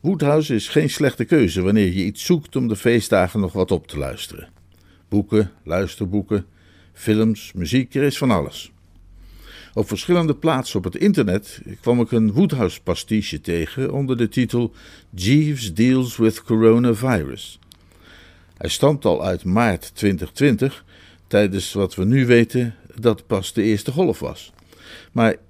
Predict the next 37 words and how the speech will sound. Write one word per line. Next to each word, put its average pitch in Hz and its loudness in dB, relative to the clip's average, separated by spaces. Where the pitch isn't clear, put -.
inhoudelijk 135 0
is 117 -4
hij 107 0
op 98 -10
het - -6
moment, 120 0
helaas, 98 -2
opnieuw 143 -2
actueel. 147 -2
Daarom 98 0
leek 98 0
het 92 -8
me 82 -4
leuk 117 0
om 82 -10
die, 82 -4
eh, 69 -6
pastiche 127 0
voor 110 -2
de 104 2
Modern 123 0
Dutch 113 -4
Podcast 135 -2
alsnog 117 0
te 92 -4
vertalen 113 0
en 107 -2
voor 87 -2
te 69 -10
lezen. 73 -6
Hij 104 2
is 101 0
toepasselijk 151 -2
en 101 -2
erg 160 2
goed - -10
geschreven. 95 -4